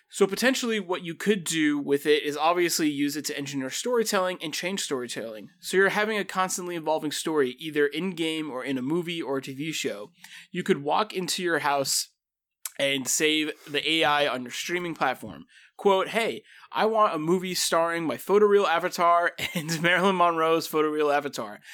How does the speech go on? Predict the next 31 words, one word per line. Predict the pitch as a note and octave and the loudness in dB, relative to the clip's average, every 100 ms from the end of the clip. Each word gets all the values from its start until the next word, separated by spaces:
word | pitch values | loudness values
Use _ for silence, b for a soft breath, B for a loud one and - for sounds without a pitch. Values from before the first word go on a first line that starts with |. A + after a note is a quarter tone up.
| B - | B -2
I | A3+ | 2
want | A3+ A3+ | 4 2
to | |
be | G#3 | 4
a | G3+ | 4
rom-com | D3+ G3 G3 C#3+ A#2+ A#2+ | 4 2 2 -2 -4 -6
because | C#3 E3 D3+ - _ - | 0 2 2 -2 _ -8
I've | C#4+ | 0
had | C#4+ | 2
a | G3+ | 4
rough | E3 D#3+ D3+ | 4 0 2
day." | C#3+ A#2 G#2 b b b b b | 0 0 -4 b b b b b
End | A#2 | -10
quote. | G#2+ A#2+ G2+ _ | -6 -8 -8 _
And | F3+ F3+ E3+ E3 | 2 2 2 -2
it | E3+ | -4
renders | E3+ A3 A#3 B3+ A#3+ - | 0 0 -2 -6 -6 -6
a | |
very | C#3 C3+ F3+ G3 F#3+ | -4 0 2 2 0
competent | - G#3 A#3+ A#3+ A3+ | -4 -4 -4 -4 -6
story | - F#3 E3+ E3+ E3 E3 | -4 -2 -2 -2 -4 -4
with | C3 - | -8 -2
dialogue | C#3+ D#3+ D#3+ E3 D3+ | 0 2 2 0 0
that | A#2 | -6
mimics | B2+ F#3 G3+ - | -4 -4 -4 -4
your | F#3+ | -4
voice. | E3 D3+ D3+ D3 | -2 -4 -4 -6
It | G2 G2+ | -12 -10
mimics | C#3+ G#3 G#3+ - | -8 -6 -8 -6
your | G3 | -6
voice. | D#3+ D#3+ D#3+ - - | -4 -4 -4 -6 -8